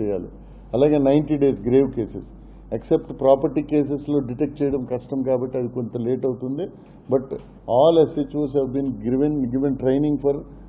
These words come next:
new criminal laws. స్టాఫ్ కూడా పెద్ద ఎత్తున గత వంద, ఒక సంవత్సరంగా మనము,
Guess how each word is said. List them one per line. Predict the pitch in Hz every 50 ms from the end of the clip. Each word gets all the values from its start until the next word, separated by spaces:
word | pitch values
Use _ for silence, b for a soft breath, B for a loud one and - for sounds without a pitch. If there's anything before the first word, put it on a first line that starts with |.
| - - 131
new | 156 165
criminal | 147 151 135 127 127 123 123 117
laws. | 107 95 87 80 73 - - - - - - - - - - -
స్టాఫ్ | - 135 143 147 147 - -
కూడా | 139 120 - - - - - - - - - - - - - - - -
పెద్ద | 135 123 131 139
ఎత్తున | 175 170 165 165 165 170 156 139
గత | 120 104 123 131 127 143
వంద, | 135 135 135 135 131
ఒక | 135 131 131 135
సంవత్సరంగా | 123 156 151 151 139 143 143 147 147 147 147 143 139 139 - - - - - - - - - - - -
మనము, | 120 127 131 131 131 123 120 113 107